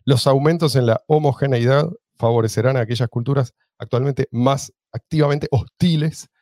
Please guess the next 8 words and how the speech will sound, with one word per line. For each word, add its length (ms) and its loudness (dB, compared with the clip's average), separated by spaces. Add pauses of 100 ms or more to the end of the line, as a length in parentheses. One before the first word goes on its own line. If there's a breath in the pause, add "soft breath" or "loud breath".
(240)
a 300 0
lo 180 -6
que 100 -10
ellos 200 -8
llaman 280 -2
ideales 540 0
prosociales". 920 -4 (180)
¿Mm? 160 -4